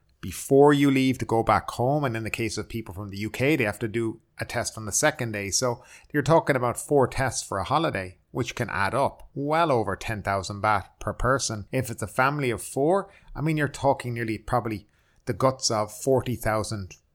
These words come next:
baht, you know, over, well over a thousand euros. So these things do cost money, and it's adding significant expense onto what already is an expensive holiday.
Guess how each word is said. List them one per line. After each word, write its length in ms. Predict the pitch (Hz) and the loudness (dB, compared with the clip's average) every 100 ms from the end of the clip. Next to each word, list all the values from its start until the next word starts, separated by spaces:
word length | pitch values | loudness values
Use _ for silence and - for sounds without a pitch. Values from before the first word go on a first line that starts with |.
| - | -2
baht, 320 | 131 156 - | 0 0 -4
you 100 | 127 | -6
know, 220 | 113 107 - | -4 -4 2
over, 320 | 135 123 113 | 4 4 2
well 220 | 120 147 | 2 4
over 240 | 131 110 | 4 2
a 60 | 87 | -2
thousand 420 | - 101 95 98 | -2 -2 -2 -6
euros. 240 | 95 90 92 | -8 -6 -4
So 120 | 123 | 0
these 260 | 170 175 | 2 2
things 340 | - 127 107 110 | 0 -2 -2 -6
do 420 | 107 123 120 113 | -4 0 2 2
cost 420 | - 110 95 - | 0 0 0 -2
money, 280 | 117 120 110 | -2 0 0
and 120 | 104 | -4
it's 140 | 104 - | -2 0
adding 300 | 113 110 98 | 0 0 -4
significant 1000 | - 110 120 131 - 135 127 101 - - - - | -4 -2 -2 -2 0 0 0 -2 -4 -10 -20 -10
expense 720 | 120 - - - 117 117 92 - - | -6 -4 -2 0 0 0 0 0 0
onto 420 | 127 123 - 139 | 0 2 0 0
what 280 | 113 120 - - | 2 2 0 0
already 520 | 123 120 127 120 110 | 4 6 6 4 0
is 560 | - 120 110 101 - - - | 0 -2 0 -2 -6 -8 -8
an 80 | 110 | -6
expensive 580 | 110 - 110 104 101 - | -4 -2 0 0 -2 4
holiday. 460 | 123 143 117 95 | 6 6 6 2